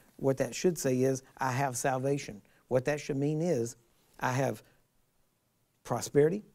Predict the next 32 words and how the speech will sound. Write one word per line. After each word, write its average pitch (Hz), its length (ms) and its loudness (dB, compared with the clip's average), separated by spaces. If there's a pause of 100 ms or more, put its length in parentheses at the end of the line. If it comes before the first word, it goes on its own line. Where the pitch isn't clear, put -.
(220)
in 131 100 -2
every 135 280 2
area. 117 200 -4 (400)
I 120 160 0
have 120 380 -4 (220)
health. 190 440 0 (400)
I 127 160 -4
have 117 320 -6 (200)
abundance 151 480 0
of 165 100 0
health. 175 320 0 (280)
I, 131 260 0
I 127 140 -2
don't 135 360 0
have 110 280 -6
lack. 165 380 -4 (200)
I 113 140 0
walk 143 440 0
in 120 120 -4
the 104 140 -8
fullness 170 500 0
of 160 120 -2
God. 160 280 0 (280)
I 120 100 -4
walk 135 400 -4
in 123 200 -6
everything 160 580 0
that 135 100 -2
he 135 120 -2
has 123 260 -4
for 147 180 -2
me." 143 180 2